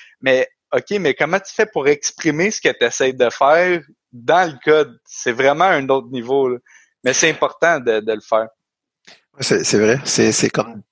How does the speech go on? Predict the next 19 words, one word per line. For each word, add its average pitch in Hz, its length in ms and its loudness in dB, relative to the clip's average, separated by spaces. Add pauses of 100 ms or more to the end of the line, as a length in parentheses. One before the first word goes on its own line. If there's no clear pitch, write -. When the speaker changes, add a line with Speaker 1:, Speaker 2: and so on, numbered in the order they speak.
Speaker 2:
c'est, 117 360 2
c'est - 380 -6
intéressant. 123 480 0
C'est, 107 240 0 (340)
il 120 140 -8
y 147 80 4
a 139 80 4
deux 143 340 2 (100)
niveaux. 160 640 0 (920)
On 143 180 2
utilise 190 480 2 (140)
un 180 180 4
langage 160 960 2 (1200)
pour, 135 240 0 (1800)
dans 131 200 0
le 135 60 -4
fond, 185 180 -8
pour 120 240 -8
s'exprimer. - 880 -4